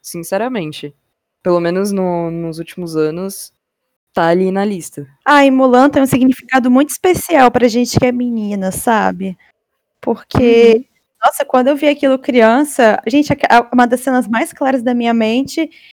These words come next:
Speaker 2: é a Mulan cortando o cabelo dela, deixando o pente no lugar da espada e indo, é, tomar o lugar do pai dela, né? Gente, eu criança, eu vi aquilo, pra mim, assim, aquilo era a coisa mais sensacional e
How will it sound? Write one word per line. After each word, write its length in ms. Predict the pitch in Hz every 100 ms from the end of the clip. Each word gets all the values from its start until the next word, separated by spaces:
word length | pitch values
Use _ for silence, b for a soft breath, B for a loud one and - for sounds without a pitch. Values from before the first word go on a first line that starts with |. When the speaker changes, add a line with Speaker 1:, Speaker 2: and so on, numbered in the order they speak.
| -
Speaker 2:
é 80 | 254
a 60 |
Mulan 280 | 262 349 285
cortando 400 | 285 254 254 254
o 40 | 262
cabelo 400 | 269 240 226 233
dela, 580 | 214 208 214 254 294 294
deixando 480 | 262 262 269 262 277
o 40 |
pente 400 | - 254 269 277
no 140 | 262
lugar 260 | 262 262 254
da 60 | 269
espada 520 | - - 254 247 254 -
e 220 | 320 302
indo, 340 | 302 311 247 _ _ _ _ _ 233 226
é, 680 | 254 240 240 233 226 214 208 _
tomar 200 | - 269
o 40 | 277
lugar 220 | 269 254
do 100 | 247
pai 220 | 262 262
dela, 320 | 349 330 262
né? 160 | 254 262 262 b -
Gente, 220 | 302 -
eu 80 | 285
criança, 460 | 311 269 262 302
eu 40 | 285
vi 120 | 262
aquilo, 460 | 254 _ 240 277 349
pra 160 | 277
mim, 280 | 262 247 285
assim, 540 | 392 - 554 523 285 - -
aquilo 500 | 320 - - 392 403
era 180 | 392 403
a 40 |
coisa 240 | 381 370
mais 320 | 339 311 349 -
sensacional 720 | 392 359 349 381 359 320
e 40 | 370